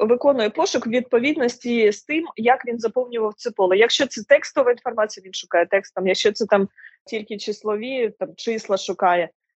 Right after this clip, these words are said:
Тобто це поле довільне, і в залежності від того, як ви його використовуєте, такі дані для пошуку і вбиваєте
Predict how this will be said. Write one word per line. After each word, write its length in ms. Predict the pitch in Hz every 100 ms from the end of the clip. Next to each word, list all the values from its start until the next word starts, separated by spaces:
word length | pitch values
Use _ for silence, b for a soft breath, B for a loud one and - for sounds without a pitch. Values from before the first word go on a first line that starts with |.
| _
Тобто 280 | 233 226 233
це 200 | - 311
поле 340 | 302 277 254
довільне, 640 | 220 247 277 415 370 269 -
і 560 | 226 226 226 220 214 202 185 175 165 - _ _ _ _ _ 185
в 160 | 190
залежності 600 | 220 277 277 233 226 -
від 60 | 208
того, 200 | 240 226
як 240 | 226 220
ви 80 | 214
його 160 | 208 214
використовуєте, 840 | 214 233 262 370 392 320 247 220
такі 300 | 214 214 226
дані 280 | 240 269 240
для 140 | 214
пошуку 420 | 233 269 220 190
і 240 | 180 - 226
вбиваєте 600 | 202 208 156 156 -